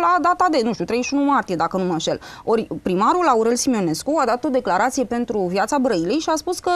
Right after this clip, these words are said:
din punctul lui de vedere, n-are ce bani să dea înapoi, ace-, acele sporuri au fost date, uh, legal, conform contractului colectiv de muncă și că,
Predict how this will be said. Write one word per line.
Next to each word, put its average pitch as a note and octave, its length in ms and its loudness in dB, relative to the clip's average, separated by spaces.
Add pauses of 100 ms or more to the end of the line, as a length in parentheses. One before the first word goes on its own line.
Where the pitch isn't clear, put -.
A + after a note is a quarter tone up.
din C#4+ 180 2
punctul D#4+ 240 0
lui C#4 80 0
de B3+ 80 4
vedere, A#3 360 0
n-are C#4 220 4
ce G#3+ 120 -2
bani F#3+ 240 0
să - 80 -4
dea F#3 140 0
înapoi, G#3+ 420 0
ace-, D4 400 0
acele C4+ 240 0
sporuri B3+ 340 0
au F#3 80 0
fost B3+ 200 -2
date, A#3+ 240 0
uh, - 500 -4
legal, G#3+ 440 4
conform B3 360 0
contractului A#3+ 500 0
colectiv A3 440 0
de G3+ 120 2
muncă F#3 460 2 (300)
și - 220 0
că, - 140 -2